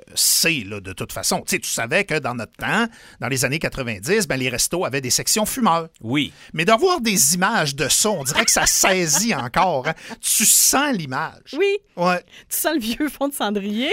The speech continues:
Speaker 1: Écoute, moi, à chaque fois que je pense à ces sections-là, je me rappelle les petits cendriers en aluminium du McDonald's.
Speaker 3: Absolument, avec le logo de McDo au milieu.
Speaker 1: Puis nous autres, on n'a pas connu seulement les sections fumeurs. On a connu les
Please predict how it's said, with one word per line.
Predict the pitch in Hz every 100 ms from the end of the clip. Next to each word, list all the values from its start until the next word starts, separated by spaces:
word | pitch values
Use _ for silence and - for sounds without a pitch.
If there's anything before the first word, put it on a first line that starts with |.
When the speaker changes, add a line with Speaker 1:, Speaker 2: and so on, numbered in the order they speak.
| 453
Speaker 1:
Écoute, | - - 247 233
moi, | 185 262
à |
chaque | 254 - 214
fois | - 240
que | 208
je | -
pense | 196 208 175
à |
ces | - 156
sections-là, | - 165 - 180 147 139 139 185 -
je | 127
me | 151
rappelle | 147 139 180 165
les | 139
petits | - - -
cendriers | 156 151 135 131 147
en | 147 127
aluminium | 123 127 120 127 147
du | 120
McDonald's. | 120 110 104 110 147
Speaker 3:
Absolument, | - 185 220 233
avec | 247 208 226
le | 208
logo | 214 226 214 247
de | 247
McDo | 233 220 214 247
au |
milieu. | 240 233 233 240 254
Speaker 1:
Puis | 254
nous | 139 156
autres, | 247 170
on |
n'a | 147
pas | - 214
connu | - 170 202
seulement | - 202 156 147 202
les | 160
sections | - 135 - 175
fumeurs. | - 127 147 208 101 -
On | 147
a | 139
connu | 139 139 170
les | 165